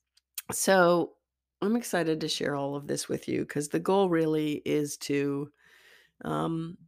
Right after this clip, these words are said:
help you explore and understand your own inner knowing so that you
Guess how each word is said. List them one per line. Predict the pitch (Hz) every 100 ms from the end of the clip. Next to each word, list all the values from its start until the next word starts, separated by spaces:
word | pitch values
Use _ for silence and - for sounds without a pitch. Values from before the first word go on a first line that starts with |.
| _ _ _ _
help | 165 180 175
you | 180
explore | 160 - - 147 156 160 160 160 -
and | 135 -
understand | 147 143 - 139 143 143
your | 143 -
own | 135 151 160
inner | 165 156 151
knowing | 147 147 147 143 147 - -
so | - 143
that | 143 135 -
you | 147 151 151 156 156 -